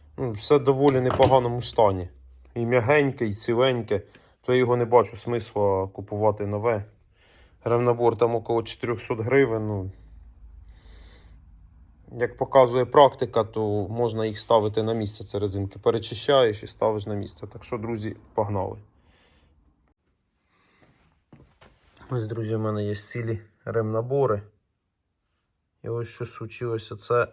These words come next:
цілий. А ось ось щось оцей, що в мене стояв, щось отут закусило. Потріскана вся резинка. Незрозуміло, що щось закусило. Ну, поставимо, чи відразу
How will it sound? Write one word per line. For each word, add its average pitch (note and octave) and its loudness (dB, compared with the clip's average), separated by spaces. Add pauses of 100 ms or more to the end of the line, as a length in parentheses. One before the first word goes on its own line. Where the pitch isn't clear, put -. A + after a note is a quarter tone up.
цілий. C3 -4 (480)
А B2+ -4
ось B2 -2
ось B2+ -6
щось - -6
оцей, B2 -4
що A#2 -4
в - -4
мене A#2 -4
стояв, B2 -2
щось A2 -10
отут A2 -10
закусило. A#2 -2 (920)
Потріскана B2 -2
вся A#2+ 2
резинка. A#2 -2 (1500)
Незрозуміло, A2 -6
що G#2 -10
щось A2 -10
закусило. G#2+ -8
Ну, E3 -8
поставимо, B2 -4 (640)
чи - -4
відразу A#2 2